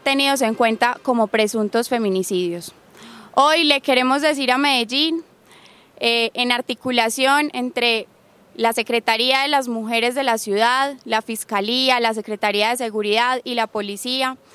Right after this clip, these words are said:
que no vamos a permitir que cometer un feminicidio, que asesinar a una mujer por el hecho de ser mujer, se quede en la impunidad.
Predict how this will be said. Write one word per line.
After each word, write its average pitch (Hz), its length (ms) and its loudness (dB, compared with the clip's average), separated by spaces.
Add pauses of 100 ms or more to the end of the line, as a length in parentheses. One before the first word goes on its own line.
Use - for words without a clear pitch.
(360)
que 240 160 0
no 285 200 2
vamos 330 280 2
a 320 100 0
permitir 226 760 -4 (640)
que 240 120 0
cometer 254 560 0
un 302 100 0
feminicidio, 254 840 -2
que 233 140 -6
asesinar 226 680 0
a 294 80 4
una 311 220 2
mujer 262 420 0
por 208 180 0
el 214 140 0
hecho 220 240 -2
de 262 100 0
ser 214 200 0
mujer, 269 500 -2
se 220 180 0
quede 277 320 2
en 285 120 0
la 269 100 0
impunidad. 196 640 -2